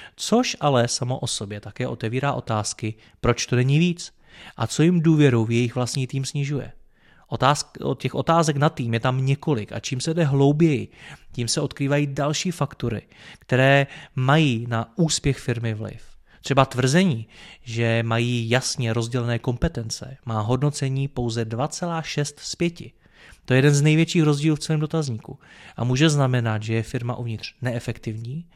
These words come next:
a že ty důležité věci leží na majiteli, nebo se na ně úplně zapomíná, nebo se neví, kdo je má dělat a podobně. Zda mají ve firmě kulturu zodpovědnosti, hodnotí průměrně tři celá padesát tři z pěti.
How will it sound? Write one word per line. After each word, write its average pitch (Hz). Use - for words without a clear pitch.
a 117
že 131
ty 127
důležité 175
věci 123
leží 123
na 120
majiteli, 120
nebo 131
se -
na 127
ně 123
úplně 110
zapomíná, 107
nebo 117
se -
neví, 131
kdo 131
je 120
má 107
dělat 104
a 107
podobně. -
Zda 120
mají 156
ve 165
firmě 170
kulturu 170
zodpovědnosti, 151
hodnotí 131
průměrně 143
tři -
celá 151
padesát 127
tři -
z -
pěti. -